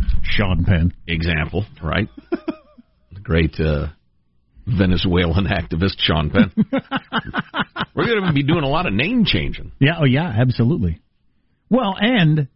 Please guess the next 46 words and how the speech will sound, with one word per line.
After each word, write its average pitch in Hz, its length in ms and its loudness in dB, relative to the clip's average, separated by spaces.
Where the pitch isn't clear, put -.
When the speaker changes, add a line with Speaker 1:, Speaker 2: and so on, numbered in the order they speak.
Speaker 1:
that's 175 260 0
by 156 200 0
the 139 120 2
standards 143 600 2
of 131 200 0
now, 123 480 0
because 156 200 4
a 160 40 2
lot 175 220 0
of 180 60 -2
this 135 240 -2
stuff, 131 340 0
Andrew 339 280 0
Jackson's 190 520 0
statue 233 400 0
has 135 80 2
been 156 180 0
up 190 140 -2
in 143 80 2
the 123 60 0
park 190 260 0
across 139 300 0
from, 127 160 2
uh, 110 240 2
the 107 80 0
White 175 220 0
House 98 360 -4
for 156 100 4
a 147 60 0
long 180 340 2
time, 165 380 -4
and 147 100 0
Speaker 2:
Yeah. 190 80 2
Speaker 1:
it - 20 -4
was 170 140 2
okay 202 560 0
a 127 100 0
year 226 240 2
ago 247 360 0
and 135 160 2
five 311 240 0
years 120 220 2
ago, 113 180 2
but 127 120 -2
not 156 180 0
okay 135 440 0